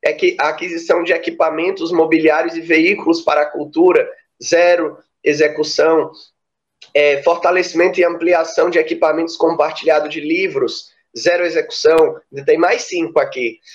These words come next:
É, comunicação, divulgação institucional e publicidade de utilidade pública da cultura, zero. Implantação de ações integradas de valorização preservação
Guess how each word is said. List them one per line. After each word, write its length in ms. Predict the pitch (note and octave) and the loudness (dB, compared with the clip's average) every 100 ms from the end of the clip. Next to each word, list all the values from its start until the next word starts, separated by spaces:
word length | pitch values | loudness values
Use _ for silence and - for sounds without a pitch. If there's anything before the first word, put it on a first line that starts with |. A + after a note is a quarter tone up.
| - - - | -20 -18 0
É, 440 | D3 D3 D3 C#3+ - | 4 6 4 2 0
comunicação, 920 | E3+ F3+ F3+ E3+ F3 - F3+ G3 G#3+ | 0 4 2 2 -2 -2 2 2 4
divulgação 720 | G3 F3 E3 D#3+ D#3+ F#3+ G3+ | 0 -2 0 0 2 2 2
institucional 720 | G3+ E3 F3 F3 D#3+ D#3+ F3 | 2 -4 -4 0 2 4 2
e 140 | E3 | 0
publicidade 760 | F#3 F3+ F#3 - D#3+ D#3+ E3 D#3+ | 0 0 -2 -2 0 2 0 0
de 100 | D#3 | 0
utilidade 600 | D#3+ D#3+ D#3 D#3 C#3+ - - | 0 2 2 2 0 -4 0
pública 500 | E3 E3 D#3+ C#3+ - - _ | 2 2 0 -2 -4 -16 _
da 140 | C#3+ C#3 | -6 -6
cultura, 680 | D3+ C3+ - F3+ F#3 C#3 - _ _ | -8 -10 0 2 4 2 0 _ _
zero. 540 | - D#3+ D#3+ A#2 F#2+ _ _ _ | -2 2 2 0 -6 _ _ _
Implantação 800 | E3 F3 F3+ F3 F3 - F3+ G3 | -8 0 0 2 0 0 0 0
de 80 | F#3+ | 2
ações 420 | E3 - D#3+ F3 | 0 0 -2 -2
integradas 680 | E3+ E3+ D#3 D3 D#3+ D#3+ D#3 | -4 -2 -2 0 0 0 -4
de 60 | D3 | -2
valorização 1040 | D#3 F3+ E3+ D#3 D3+ - - E3 F#3+ G3+ _ _ - | 2 2 2 0 0 0 2 2 2 -2 _ _ 0
preservação 960 | F3+ F#3+ F3+ E3+ D#3+ C#3 - D#3 F3 | 0 2 -2 0 0 0 0 2 2